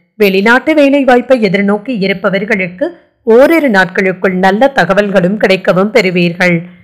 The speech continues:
நீண்ட நாள் நண்பர்களை சந்திப்பதற்கான வாய்ப்புகளும் ஏற்படும். மகிழ்ச்சியான செய்திகளும் கிடைக்கப் பெறுவீர்கள். குடும்ப உறுப்பினர்களின் எண்ணங்களை அறிந்தும் செயல்படுவீர்கள்.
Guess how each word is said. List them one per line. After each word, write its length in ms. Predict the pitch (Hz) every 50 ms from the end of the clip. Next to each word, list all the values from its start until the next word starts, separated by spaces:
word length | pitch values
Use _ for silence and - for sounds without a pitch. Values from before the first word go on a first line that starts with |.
| _ _ -
நீண்ட 360 | 208 208 208 196 196 190 214
நாள் 280 | 208 226 226 254 302
நண்பர்களை 580 | 285 233 180 180 185 208 208 214 214 208 233 262 -
சந்திப்பதற்கான 840 | - 214 180 175 202 180 - 226 214 202 202 - 233 220 226 269 254
வாய்ப்புகளும் 640 | 180 190 190 190 196 196 - 196 180 190 202 214 214
ஏற்படும். 500 | 202 185 180 175 180 185 - 220 269 - - _ _ _ _ _ -
மகிழ்ச்சியான 640 | 214 214 208 285 285 285 - - 285 277 285 311
செய்திகளும் 600 | 339 - - 196 190 190 220 214 220 208 214 226
கிடைக்கப் 420 | 220 - 180 185 180 247 240 233 -
பெறுவீர்கள். 580 | 202 180 180 175 175 175 175 - 254 320 - - _ _ _ _ _
குடும்ப 320 | - 233 233 254 269 349
உறுப்பினர்களின் 800 | 294 208 196 185 190 - - 202 202 190 190 202 196 208 208 190
எண்ணங்களை 600 | 190 185 180 202 254 254 208 185 180 190 190 196
அறிந்தும் 440 | 175 160 185 196 190 202 202 226 214 -
செயல்படுவீர்கள். 840 | 208 170 185 202 196 - 185 180 180 180 175 165 175 - 277 339